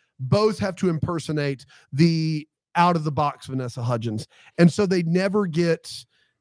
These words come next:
you never get that full immersion in it. And also, I don't know if anyone's mentioned this yet. It's the third one. What, what, I, I just, a lot of this movie I felt is just like, "Why are we here? What are we doing?" Money grab. But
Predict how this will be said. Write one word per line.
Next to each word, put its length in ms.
you 120
never 300
get 220
that 200
full 460
immersion 480
in 160
it. 140
And 100
also, 460
I 60
don't 100
know 80
if 100
anyone's 260
mentioned 240
this 80
yet. 180
It's 280
the 160
third 460
one. 360
What, 280
what, 340
I, 180
I 120
just, 640
a 100
lot 340
of 120
this 200
movie 360
I 140
felt 440
is 200
just 320
like, 300
"Why 260
are 80
we 140
here? 280
What 200
are 40
we 160
doing?" 640
Money 320
grab. 420
But 640